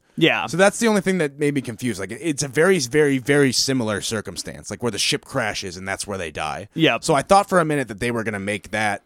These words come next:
Speaker 2: be, like, when they, like, when we were watching Alien just now, when they walked up on that ship, I had forgotten about the giant boy, like,
Speaker 1: Yep.
Speaker 2: the giant guy in the telescope.
Speaker 1: Yeah, yeah.
Speaker 2: So I, at first I thought, I was like, "Oh, that's the ship from Prometheus."
Speaker 1: Mm.
Speaker 2: But I think that might not be it.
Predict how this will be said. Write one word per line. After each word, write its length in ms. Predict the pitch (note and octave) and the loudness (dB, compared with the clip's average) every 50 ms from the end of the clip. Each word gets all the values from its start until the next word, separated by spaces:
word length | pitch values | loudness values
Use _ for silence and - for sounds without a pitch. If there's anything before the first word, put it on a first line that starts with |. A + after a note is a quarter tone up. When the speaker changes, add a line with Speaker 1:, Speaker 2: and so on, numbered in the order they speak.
| - A2+ - | -16 -12 -10
Speaker 2:
be, 480 | A2 G2 F#2+ F#2 F#2 F#2 F2+ F#2+ F#2 _ _ _ _ - | -10 -8 -8 -8 -6 -6 -8 -8 -10 _ _ _ _ -4
like, 120 | D3 C#3 | -2 0
when 100 | F3+ F3 | 2 2
they, 80 | E3 D#3 - - C3 | 0 0 -2 -6 -6
like, 180 | D3 E3 D3 C3+ | -2 -2 -2 -2
when 80 | E3 | 0
we 80 | E3+ D#3+ | 2 4
were 80 | D3+ C#3 | 4 6
watching 340 | C3 C#3+ D3+ - - D3+ A#2+ | 6 6 4 4 2 0 0
Alien 300 | A2 A2+ B2 C3 C#3+ D3+ | 0 0 2 2 2 0
just 160 | D#3+ D3+ - | 0 -2 -2
now, 200 | E3+ E3+ E3+ E3+ | 0 0 0 2
when 160 | E3 D#3 B2 | 2 0 0
they 80 | A2 G2+ | 0 0
walked 280 | G2+ A#2 B2+ C#3+ - | 2 2 2 2 0
up 140 | E3 D3 - | -2 -2 -2
on 120 | D3 C#3 B2 | -2 -4 -4
that 120 | G#2+ G2 | -6 -8
ship, 320 | - - - A#2 G2 - | -8 -8 -6 -6 -6 -6
I 60 | F#2 G2+ | -4 -6
had 140 | G#2+ F#2+ | -6 -6
forgotten 320 | - A2 G2 G#2+ A2+ F#2 G#2 | -8 -8 -6 -6 -6 -6 -6
about 180 | G2+ G#2 G2+ - | -6 -6 -6 -6
the 80 | F#2+ | -8
giant 360 | E2+ E2 F#2+ F2+ G2+ A2 A2+ - | -8 -6 -6 -4 -4 -6 -6 -4
boy, 260 | B2 A#2+ B2+ C3 C3+ | -4 -4 -4 -4 -6
like, 120 | B2 G#2 | -2 2
Speaker 1:
Yep. 120 | D3+ C3+ A2+ | 2 2 2
Speaker 2:
the 40 | |
giant 220 | G#2+ G#2+ G2+ G#2+ G2+ | 2 -2 -4 -4 -4
guy 160 | G#2 G#2 G2+ | -4 -4 -4
in 140 | G2+ F#2 F2+ | -4 -6 -8
the 60 | F2 | -10
telescope. 520 | - - A2+ A#2+ A2+ - - C#3 C3+ C#3 - | -10 -8 -8 -6 -6 -6 -4 -4 -6 -4 0
Speaker 1:
Yeah, 180 | - D3+ C3+ A#2 | 2 2 2 4
yeah. 220 | A2+ A2+ G#2+ G#2+ G#2+ - - | 2 0 -2 -2 -4 -8 -6
Speaker 2:
So 140 | - - D3 | -2 0 2
I, 140 | B2 C#3 D3 C3+ - | 2 2 2 0 0
at 200 | E3 D#3+ D3 - | 0 0 0 2
first 260 | - F#3 A3 A3 - | 4 4 4 4 4
I 80 | F#3 D#3 | 4 2
thought, 240 | - - D3+ C#3+ C#3 | 2 2 2 2 0
I 60 | B2 | -2
was 120 | A#2 G#2+ | -4 -6
like, 100 | A#2 A#2 - | -8 -8 -4
"Oh, 200 | D#3+ G#3+ A3 F3+ | 0 0 0 0
that's 220 | C3+ B2 B2+ - | -2 -6 -6 -4
the 80 | - F3 | -4 -4
ship 200 | - - A#2+ - | -2 -4 -4 -6
from 100 | - A2+ | -8 -8
Prometheus." 600 | - A2+ A2+ D#3+ G3 G3+ - G2+ C#2+ - - - | -6 -6 -4 -2 -2 -4 -4 -6 -8 -4 -4 -2
Speaker 1:
Mm. 400 | - D3+ D#3 D#3 D3+ D3 C#3 B2+ | -2 -2 -2 -2 -4 -6 -4 -2
Speaker 2:
But 80 | C3 C#3 | -2 -2
I 40 | C3 | 0
think 200 | - G3 G#3 - | 0 0 0 0
that 160 | G3+ D3+ C3 | 0 -2 0
might 220 | C3 C#3+ C3 G#2 | 0 -4 -4 -4
not 200 | G2+ G#2+ G#2+ G2 | -4 -6 -6 -6
be 160 | - E2+ D#2+ D2 | -8 -10 -10 -10
it. 160 | C#2 C#2 | -10 -12